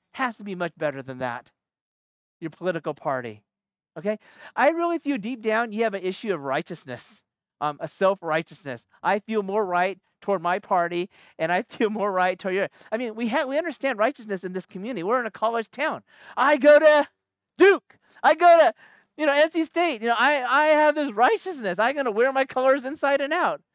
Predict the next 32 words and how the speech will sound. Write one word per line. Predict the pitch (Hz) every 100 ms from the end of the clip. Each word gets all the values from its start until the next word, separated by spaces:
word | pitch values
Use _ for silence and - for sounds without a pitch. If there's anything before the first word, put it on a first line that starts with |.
| _ _ _ -
We | 285
throw | 311 294
the | 320 240
same | 262 311
kind | - 285
of | 240
righteousness | 226 285 240 220 202
and | 208
we | 202
put | - 247
it | 233
over | 208 226 226
on |
top | 208 220 233
of | 208
our |
Christianity. | 180 220 208 196 220 180 175 _ _ -
We | 240
know | 269
how | 247 240
to | 202
dress | 165 220 214
that | 185 220 180
dress | 175 180 240 - _ _ _ -
far | 214 247
more | 220 233 214 175 _ _ _ _ _ _
than | 180 202
we | 202
dress | 175 196 208 190 -
and | 165 170
wear | 185 185
Christ. | - 180 180 131 - _